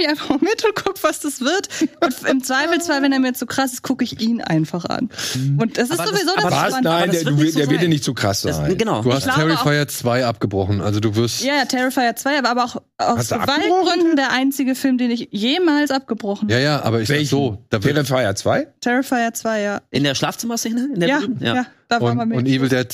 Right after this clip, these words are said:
Speaker 4: da wird Evil Dead Rise dich nicht, äh
Speaker 1: Nein.
Speaker 3: Kommt überhaupt nicht.
Speaker 1: Wie gesagt, ich hab, also Terrifier zwei ist eine absolute Ausnahme. Ich hab noch nie einen Film wegen Gewalt abgebrochen. Auch den Uncut Hostel zwei beispielsweise nicht. Der fällt mir einfach spontan gerade ein.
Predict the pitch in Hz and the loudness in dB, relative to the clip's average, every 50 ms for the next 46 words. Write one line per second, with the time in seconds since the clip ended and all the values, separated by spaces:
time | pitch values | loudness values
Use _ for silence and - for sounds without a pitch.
0 | - - - 123 110 113 117 110 123 120 120 117 117 107 104 110 107 107 113 110 | -12 -4 -2 0 0 0 0 0 0 2 2 2 0 0 0 0 2 2 2 0
1 | 104 - - 104 - 107 104 - - - - - - - 117 107 101 98 98 98 | -2 -4 -4 -2 -2 -2 -2 -4 -4 -6 -6 -6 -6 -4 -2 0 0 0 2 0
2 | 95 95 92 90 180 170 165 175 180 185 - 98 98 107 - 107 98 240 233 262 | 0 0 0 0 0 0 0 0 0 0 0 0 0 0 0 -2 -2 0 0 0
3 | 247 262 262 - - 220 240 262 262 254 - - - - - 214 - 151 147 226 | 0 0 -2 -2 -2 -2 -2 -2 -2 -4 -8 -14 -10 -4 -2 -2 0 0 0 0
4 | 208 208 214 208 202 226 233 233 254 220 - 233 220 214 214 - - 226 226 220 | 0 -2 -4 -4 -2 -2 -2 -2 -2 -2 -2 0 0 0 -2 -2 -2 -2 -2 -2
5 | - 180 214 - - 233 208 208 - - 190 240 - - 180 185 214 214 208 220 | -2 -2 -4 -2 -4 -4 -2 0 0 0 0 0 -2 -2 -2 -2 -2 -2 -2 -2
6 | 214 - 233 254 269 - 190 180 170 - - 202 185 185 170 175 170 160 170 175 | -2 0 0 0 0 0 0 0 0 -2 -2 0 0 0 0 0 0 0 -2 -2
7 | 160 170 165 156 143 170 165 - - - - 160 160 - 185 - - - _ _ | 0 0 0 0 0 -2 -4 -6 -8 -10 -8 -8 -8 -8 -12 -16 -16 -20 _ _
8 | _ - 208 208 - 240 220 202 - - 220 233 247 - - 214 - - 220 220 | _ -4 -4 -2 -2 -4 -4 -2 -2 -2 -2 -2 -2 -4 -4 -6 -4 -4 -4 -4
9 | 226 - - - 202 202 - - 190 190 196 202 - 175 180 190 190 - - - | -4 -6 -6 -6 -6 -6 -4 -2 -2 -2 0 0 0 0 0 0 -2 -2 -2 -2
10 | 190 185 - - 185 175 170 165 165 160 160 151 - - _ _ _ _ _ _ | -2 -2 -2 -2 0 0 2 2 2 2 0 -2 -4 -10 _ _ _ _ _ _
11 | _ 180 170 - 196 185 - - 180 160 160 - 170 151 - - - 175 151 175 | _ -4 -2 -2 -4 -4 -2 -2 -2 -2 -2 -4 -6 -8 -6 -4 -4 -4 -2 -2
12 | 170 151 - 156 - - 165 160 | -2 -2 -2 -4 -4 -4 -6 -8